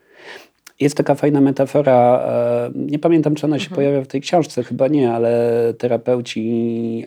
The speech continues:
Speaker 1: akt, e, używają takiej fajnej metafory, że jeśli wyobrażę sobie, że, że,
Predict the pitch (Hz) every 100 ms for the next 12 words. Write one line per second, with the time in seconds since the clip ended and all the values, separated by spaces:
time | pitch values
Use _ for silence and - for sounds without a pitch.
0 | - 131 131 - 135 131 127 123 127 131
1 | 131 127 131 131 117 127 123 127 123 123
2 | 117 117 113 117 120 123 117 120 123 120
3 | 117 117 - 123 120 120 123 123 123 120
4 | 120 117 120 113 120 113